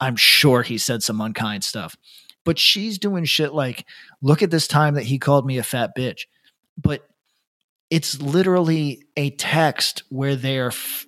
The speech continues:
where they're joking around with each other. Nothing, you know, this is my biggest trigger. My biggest trigger in all of life is when somebody tries to take a joke and frame it as your literal belief.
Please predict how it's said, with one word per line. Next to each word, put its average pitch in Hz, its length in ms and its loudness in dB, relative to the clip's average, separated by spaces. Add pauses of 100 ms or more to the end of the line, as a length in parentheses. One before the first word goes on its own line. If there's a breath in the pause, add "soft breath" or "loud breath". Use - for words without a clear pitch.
where 139 220 2
they're 127 160 0
joking 143 500 2
around 127 420 2
with 110 140 -6
each 101 200 -2
other. - 320 -8 (800 soft breath)
Nothing, 196 680 4
you 160 220 0
know, 180 220 6
this 156 180 2
is 131 80 -2
my 139 100 0
biggest 123 300 -4
trigger. 101 380 -10
My 127 80 -2
biggest 180 320 0
trigger 175 240 0
in 147 60 0
all 151 260 4
of 139 80 0
life 131 320 -2 (320 soft breath)
is 127 160 -2
when 131 160 -2
somebody 147 480 2
tries 143 340 0
to 127 100 -10
take 139 220 -2
a 113 60 -4
joke 113 440 0
and 117 160 -2
frame 127 360 0
it - 100 -2
as 113 240 0
your 113 160 2
literal 117 380 4
belief. 101 480 -2